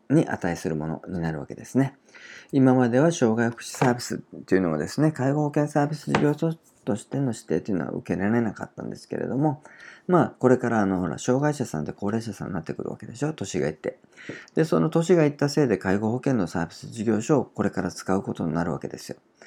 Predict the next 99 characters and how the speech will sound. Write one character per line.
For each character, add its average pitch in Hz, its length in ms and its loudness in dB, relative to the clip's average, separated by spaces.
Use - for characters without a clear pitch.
制 104 200 4
度 98 140 0
上 82 200 0
は。 76 160 -2
で 135 80 4
も 131 120 6
本 147 220 2
当 156 100 6
言 151 100 8
う - 20 -6
と 151 120 6
今 143 200 6
ま 170 140 2
で 131 100 2
も 104 180 4
受 143 160 2
け 160 40 4
て 123 100 2
た 78 140 0
ん 73 60 -6
だ - 100 -14
と、 - 160 -20
障 113 280 -2
害 107 160 0
の 104 100 0
方 101 180 0
で。 - 160 -6
で 160 80 4
も 143 100 6
急 151 220 4
に 147 120 4
年 147 240 2
が 160 80 8
い 135 40 8
っ 131 40 2
た 127 140 2
か 107 120 2
ら 90 80 2
っ - 20 -6
て、 80 320 -2
い 123 100 -4
き 135 120 0
な 139 100 4
り 135 80 2
違 127 280 -2
う 120 140 6
介 107 200 2
護 117 120 0
保 120 60 0
険 117 140 -4
の 101 100 0
事 - 140 -10
業 85 120 -2
所 - 140 -4
行 85 100 -2
け 107 100 -2
っ - 20 -4
て - 80 -10
言 - 80 -20
っ - 40 -20
て - 60 -6
も 71 120 -4
ち - 100 -8
ょ - 20 -8
っ - 20 -8
と 110 120 0
辛 90 380 0
い - 60 -4
と 113 120 -12
こ 101 120 -2
ろ - 60 0
が - 80 -4
あ - 60 -4
る - 80 -6
わ - 80 -8
け - 80 -14
で 107 100 -12
す 143 120 -8
よ 143 40 0
ね。 170 180 2
で 131 100 2
き 185 120 4
る 185 120 8
な 180 100 4
ら 190 80 4
ば 196 100 4
今 123 200 4
ま 123 140 2
で 90 120 4
使 - 180 -6
っ 87 60 -4
て 104 120 -2
い 95 40 0
た 104 120 -2
と 98 100 -8
こ 131 140 -4
ろ 160 80 2
で 156 60 2
同 104 100 0